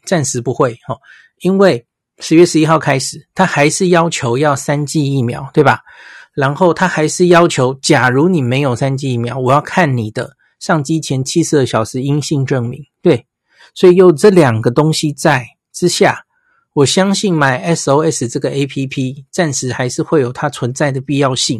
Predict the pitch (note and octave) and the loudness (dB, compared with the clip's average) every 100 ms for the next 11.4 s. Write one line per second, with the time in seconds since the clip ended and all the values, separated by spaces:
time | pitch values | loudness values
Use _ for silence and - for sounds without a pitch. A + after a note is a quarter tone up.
0 | - C#3 - _ - - - C#3 B2 D#3+ | -10 -16 -18 _ -20 -4 0 0 0 -2
1 | - D#3+ D#3 D#3+ _ - - F3 A2+ - | 0 0 0 -4 _ -12 -4 -2 -2 -10
2 | _ - C#3+ C#3+ B2+ B2+ - _ D3 C#3 | _ -4 -4 0 -2 -2 -10 _ -2 0
3 | C3+ B2+ A#2+ - - _ _ C#3 C3+ D3 | 0 0 -2 -10 -12 _ _ -4 -2 -4
4 | C3 B2+ - C3 - _ _ _ _ _ | -4 -6 -6 -6 -12 _ _ _ _ _
5 | _ - E3+ C#3+ C3 _ _ _ _ _ | _ 0 0 0 -6 _ _ _ _ _
6 | _ - D#3+ - - C3 - - F#3 F#3 | _ 0 0 0 -4 -4 -4 -4 -2 2
7 | E3 B2 C3+ - _ _ _ _ _ _ | 2 0 -4 -8 _ _ _ _ _ _
8 | - F#3+ F#3+ D#3+ E3+ F3 E3 E3 D3+ E3 | -2 2 4 4 4 2 2 -2 0 0
9 | D3+ F#3+ F#3 D3 C#3+ D3+ D#3+ C#3 D3 B2 | 0 0 0 2 2 0 -2 -2 -4 -4
10 | C3+ C#3 _ _ D#3 D3 C#3 A#3+ - D#3+ | -8 -16 _ _ 2 2 2 -4 -4 -4
11 | D#3+ F#3 F3+ F3+ | -2 2 2 0